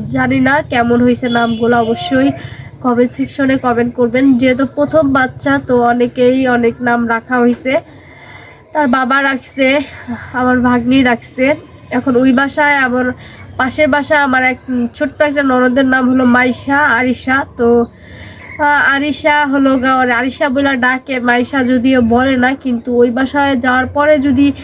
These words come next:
এই ডাক, এই নাম ডাকা নিয়ে একটু প্রবলেম হোক, আর অনেকে পছন্দ করে না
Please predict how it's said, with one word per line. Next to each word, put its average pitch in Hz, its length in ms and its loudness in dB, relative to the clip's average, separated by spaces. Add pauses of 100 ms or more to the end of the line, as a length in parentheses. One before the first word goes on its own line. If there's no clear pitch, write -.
(440)
এই 254 120 2
ডাক, 247 200 -2 (160)
এই 262 220 2
নাম 254 500 4
ডাকা 254 280 -2
নিয়ে 262 280 2 (360)
একটু 262 360 -2 (180)
প্রবলেম 254 360 2
হোক, 320 100 0
আর 339 140 2
অনেকে 330 300 -2
পছন্দ 302 420 2
করে 277 280 0
না 233 260 0